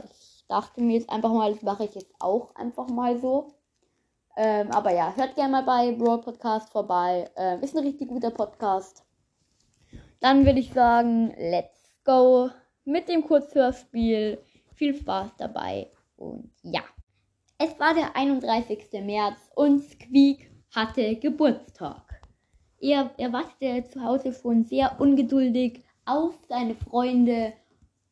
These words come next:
Spike und Genie. Hm, bis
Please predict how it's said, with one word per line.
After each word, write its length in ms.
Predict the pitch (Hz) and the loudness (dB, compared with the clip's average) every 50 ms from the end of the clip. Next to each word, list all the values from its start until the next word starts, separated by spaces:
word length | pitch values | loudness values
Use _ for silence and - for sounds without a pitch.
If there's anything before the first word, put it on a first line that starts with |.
| _ _ | _ _
Spike 520 | _ - 226 208 202 202 208 208 - - - - | _ -2 2 2 4 2 2 -2 -4 -10 -2 2
und 200 | 302 294 277 - | 2 2 2 4
Genie. 360 | - 277 262 233 - - - _ _ _ _ _ _ _ _ _ _ _ _ _ - - _ _ _ _ _ _ _ _ _ _ _ _ | 4 6 6 6 4 2 -6 _ _ _ _ _ _ _ _ _ _ _ _ _ -20 -20 _ _ _ _ _ _ _ _ _ _ _ _
Hm, 280 | - 285 302 302 294 294 | -4 0 0 0 2 0
bis 280 | 349 415 - - - | -2 -2 -2 -6 -14